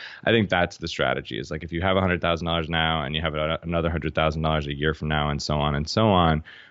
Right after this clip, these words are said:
um, yes, investing in, in the real estate market, it's a great opportunity because, you know, twenty years from now, ten years from now, whatever it is, the price of today's market, even if it is the peak, is going to be higher, you know, just like the stock market.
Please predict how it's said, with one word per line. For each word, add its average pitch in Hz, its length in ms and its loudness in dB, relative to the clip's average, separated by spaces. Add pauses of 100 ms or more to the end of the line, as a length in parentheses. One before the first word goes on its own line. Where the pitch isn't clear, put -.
(120)
um, 73 460 2
yes, 78 320 0
investing 80 560 0
in, 76 280 -4
in 78 180 -2
the 76 80 0
real 76 160 4
estate 69 200 0
market, 73 540 0
it's 80 140 -4
a 80 40 -4
great 76 240 2
opportunity 85 560 2
because, 78 640 2
you 80 80 0
know, 67 140 2 (180)
twenty 85 280 4
years 85 220 6
from 87 140 0
now, 82 220 4
ten 82 200 -2
years 82 220 2
from 85 100 0
now, 80 120 4
whatever 78 340 4
it 78 80 4
is, 80 240 4 (380)
the 85 60 4
price 82 600 0
of 78 160 -4
today's 78 360 0
market, 76 360 -2
even 90 280 0
if 80 140 -4
it 73 80 0
is 73 180 -2
the 73 80 -8
peak, 76 440 0
is 78 200 2
going 78 220 2
to - 80 -14
be 78 80 -2
higher, 82 460 0
you 82 80 0
know, 78 60 4
just 76 240 -2
like 69 120 0
the 80 80 -10
stock 80 260 0
market. 90 380 0